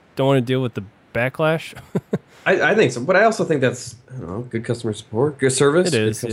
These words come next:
Speaker 2: customer,
Speaker 1: I guess
Speaker 2: you know,
Speaker 1: Apple's
Speaker 2: just
Speaker 1: good
Speaker 2: letting
Speaker 1: that
Speaker 2: you
Speaker 1: way.
Speaker 2: know, because I think there's a lot of people that are like, "Oh, I forgot to do this, I didn't wanna do this," and then they'll just get that more flood of calls. And I have a feeling, um, what, what came out, you know, what, two weeks ago, um, there might already be a,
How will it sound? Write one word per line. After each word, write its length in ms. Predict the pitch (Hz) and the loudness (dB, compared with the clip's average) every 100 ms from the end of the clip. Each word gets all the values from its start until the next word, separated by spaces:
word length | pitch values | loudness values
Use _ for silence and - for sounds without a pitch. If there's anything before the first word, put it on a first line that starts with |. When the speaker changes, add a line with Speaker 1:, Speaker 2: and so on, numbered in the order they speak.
| 107 | -4
Speaker 2:
customer, 180 | 123 123 | -4 -6
Speaker 1:
I 20 | |
guess 160 | 123 113 | -10 -6
Speaker 2:
you 80 | - | 0
know, 80 | 143 | 2
Speaker 1:
Apple's 120 | 139 | 2
Speaker 2:
just 100 | 156 | 0
Speaker 1:
good 60 | 160 | 2
Speaker 2:
letting 120 | 147 | 2
Speaker 1:
that 40 | 143 135 | 4 4
Speaker 2:
you 40 | |
Speaker 1:
way. 40 | 143 | 2
Speaker 2:
know, 20 | |
because 400 | 160 151 156 131 | 0 0 0 2
I 80 | 143 | 2
think 160 | 143 156 | 2 0
there's 140 | 143 | 0
a 40 | 135 | 2
lot 240 | 127 131 | 2 0
of 60 | 127 | -2
people 400 | 151 143 131 113 | -8 -6 -6 -2
that 260 | 113 110 | 0 0
are 60 | 113 | 0
like, 180 | 110 117 | 0 0
"Oh, 220 | 156 143 | 0 2
I 100 | 120 | 0
forgot 300 | 123 131 131 | 0 -2 -2
to 40 | |
do 140 | 127 143 | -4 -2
this, 180 | 123 | 0
I 60 | 123 | 2
didn't 140 | 123 | 2
wanna 160 | 120 117 | 2 0
do 160 | 131 131 | 0 2
this," 240 | 110 - | 0 -2
and 100 | 107 | -4
then 280 | 107 104 98 | -4 -4 0
they'll 180 | 107 107 | 0 0
just 220 | 107 - | -4 -2
get 180 | 110 110 | -2 0
that 180 | 104 | 0
more 260 | 101 101 92 | 2 0 0
flood 280 | - 120 101 | -2 -2 -2
of 80 | 87 | 0
calls. 360 | 110 107 101 - - | 0 2 0 -8 -4
And 100 | 127 | 0
I 40 | 139 | 0
have 80 | |
a 40 | 135 | 0
feeling, 540 | 131 151 143 131 127 - _ 113 | 0 2 2 2 -2 -12 _ -4
um, 480 | 113 104 101 98 - | -2 -2 -4 -8 -4
what, 240 | 127 117 | 0 0
what 180 | 107 95 | -2 -2
came 200 | 123 113 | 0 2
out, 340 | 110 110 110 110 | 2 2 0 -4
you 120 | - | -8
know, 320 | 95 92 90 87 - | -6 -4 -6 -8 -14
what, 180 | 90 87 | -12 -8
two 140 | - | -2
weeks 240 | 120 127 - | 0 0 0
ago, 420 | 127 123 123 123 - - - | 2 4 4 0 -8 -20 -10
um, 440 | 95 92 90 87 - _ _ - | -6 -4 -6 -8 -14 _ _ -8
there 160 | 117 131 | 0 4
might 240 | 131 131 | 4 4
already 320 | 123 120 110 | 2 0 -4
be 320 | 101 117 113 107 | -6 -8 -6 -6
a, 240 | 90 80 | -8 -10